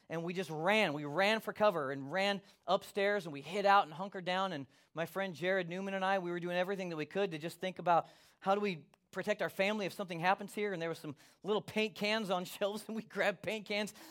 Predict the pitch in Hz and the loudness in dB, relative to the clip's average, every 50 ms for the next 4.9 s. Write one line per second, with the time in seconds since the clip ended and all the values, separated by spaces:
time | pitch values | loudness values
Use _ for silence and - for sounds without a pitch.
0 | - 220 185 196 196 196 220 214 - - - - - - - 247 233 240 233 233 | -10 -8 -6 -4 -2 0 0 0 0 -2 -6 -16 -18 -4 0 2 2 4 4 4
1 | 233 226 - 226 226 214 226 208 208 190 185 165 170 180 190 190 220 226 226 220 | 2 4 4 4 4 4 4 4 4 4 2 0 -4 -10 -2 2 4 4 4 2
2 | 175 - - - 202 190 175 196 185 165 - - - _ _ _ 202 - - - | 0 -6 -4 -4 -4 -2 0 0 0 0 -2 -6 -16 _ _ _ -4 -4 0 4
3 | 254 240 233 233 226 180 - - _ - 170 220 240 233 220 190 - - - 208 | 6 8 8 8 6 0 -6 -14 _ -2 0 0 2 2 0 -2 -2 -6 -2 2
4 | 220 226 226 - - 247 240 240 185 180 208 190 165 135 120 - - | 2 2 2 2 0 0 0 0 0 0 0 2 2 0 -2 -6 -12